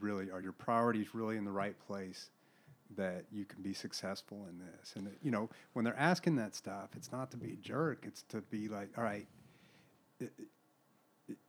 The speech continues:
you know, you need, something's gotta give for you to be successful. And we all want you to be <laughs> successful. You know, we all want this to work out." And that's where all those conversations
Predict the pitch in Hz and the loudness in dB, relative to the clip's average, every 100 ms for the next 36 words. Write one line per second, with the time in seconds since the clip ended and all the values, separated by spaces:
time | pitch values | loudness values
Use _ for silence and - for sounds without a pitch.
0 | 113 107 107 101 95 110 110 - 131 127 | -10 -4 -2 -4 -6 -14 -16 -4 2 4
1 | 123 - _ _ _ _ _ _ _ - | 4 -4 _ _ _ _ _ _ _ -20
2 | _ - - 139 139 117 120 110 98 120 | _ 0 4 6 6 4 4 0 0 2
3 | 160 151 107 113 - _ _ - 123 110 | 4 4 2 -6 -12 _ _ -4 0 0
4 | 110 110 101 110 - - 143 165 - 104 | 0 0 0 -2 -4 -2 0 0 -2 -6
5 | 107 147 - - 156 196 110 107 - 113 | -4 -4 -2 2 6 6 4 -2 -6 -6
6 | 107 113 - - - 95 - - - - | -6 -6 -6 -4 -2 -2 -4 -6 -12 -10
7 | - 110 110 117 123 127 156 139 127 120 | -6 -2 -2 -2 4 6 8 6 4 0
8 | - 107 107 101 135 147 110 95 _ - | -4 -2 -2 0 0 0 -2 -6 _ -20
9 | - - - - - - 113 156 165 131 | -20 -20 -20 -20 -20 -4 4 6 6 4
10 | 117 113 104 95 - _ - - _ _ | 4 4 0 -6 -12 _ -20 -20 _ _
11 | - _ _ _ - - 113 98 - 135 | -20 _ _ _ -8 0 0 0 0 0
12 | 127 95 90 | 0 -4 -6